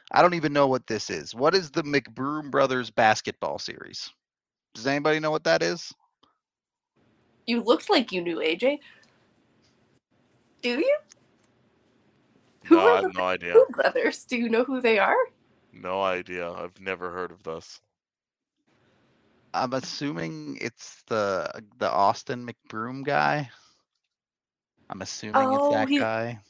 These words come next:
Speaker 2: he's like a YouTuber? I could be
Speaker 1: Yeah.
Speaker 2: wrong.
Speaker 1: A, a
Speaker 2: Okay.
Speaker 1: YouTuber that has been, like, exposed as his entire life is fake. Uh,
Speaker 2: Yep.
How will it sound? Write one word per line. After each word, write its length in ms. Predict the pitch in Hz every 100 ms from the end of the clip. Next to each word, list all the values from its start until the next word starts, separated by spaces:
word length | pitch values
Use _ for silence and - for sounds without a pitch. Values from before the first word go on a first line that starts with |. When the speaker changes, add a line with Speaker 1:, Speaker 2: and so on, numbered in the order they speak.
| _
Speaker 2:
he's 80 | -
like 160 | 277 269
a 40 |
YouTuber? 440 | 233 262 277 320 427 480 453 - _ -
I 100 | 202
could 60 | 127
be 60 |
Speaker 1:
Yeah. 180 | 131 110
Speaker 2:
wrong. 80 | 90 - _ _ - - -
Speaker 1:
A, 160 | 131 127
a 60 |
Speaker 2:
Okay. 100 | 131
Speaker 1:
YouTuber 520 | 151 160 - 147 135 127
that 160 | 120 101
has 160 | 110
been, 180 | 110 117
like, 220 | 113 104
exposed 640 | 104 - - 101 98 98 90
as 100 | 92
his 140 | 95
entire 340 | 90 104 95 95
life 240 | 98 104
is 120 | 104 -
fake. 380 | 110 107 - - - - - _ -
Uh, 220 | - 160
Speaker 2:
Yep. 180 | - -